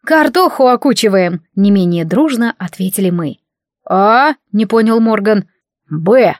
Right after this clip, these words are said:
ответил Джулиан. «Бабуля, ваша очередь. Давайте быстрее, алфавит длинный, жопу отморозите». «Вы как хотите, а я пошла плавать». Принц вряд ли слышала хоть слово, она буквально пожирала глазами Джулиана.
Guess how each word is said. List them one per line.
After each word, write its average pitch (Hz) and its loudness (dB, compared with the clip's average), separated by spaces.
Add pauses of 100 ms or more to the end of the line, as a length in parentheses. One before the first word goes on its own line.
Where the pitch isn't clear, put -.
ответил 185 -4
Джулиан. 175 -4 (420)
«Бабуля, 190 2
ваша 247 0
очередь. 175 -2 (280)
Давайте 285 0
быстрее, 170 0
алфавит 254 0
длинный, 185 0
жопу 196 -2
отморозите». 165 -4 (760)
«Вы 330 0
как - -2
хотите, 196 -2
а 196 2
я 233 2
пошла 220 -2
плавать». 180 -2 (600)
Принц 285 -2
вряд 214 -2
ли 185 -2
слышала 214 -2
хоть 185 -4
слово, 160 -4
она 233 0
буквально 214 -2
пожирала 190 -2
глазами 185 -2
Джулиана. 180 -4